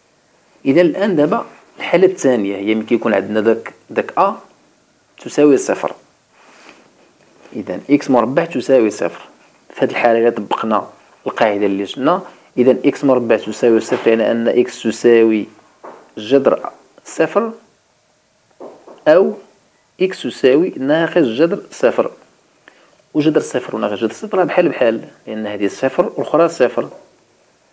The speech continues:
إذا إكس مربع تساوي صفر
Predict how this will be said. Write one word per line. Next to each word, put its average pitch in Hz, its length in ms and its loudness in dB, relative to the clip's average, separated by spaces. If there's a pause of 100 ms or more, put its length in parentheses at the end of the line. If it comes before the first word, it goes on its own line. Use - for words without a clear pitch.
(400)
إذا 165 340 0 (2500)
إكس 165 180 -2
مربع 117 280 4
تساوي 101 420 -4
صفر 220 420 -2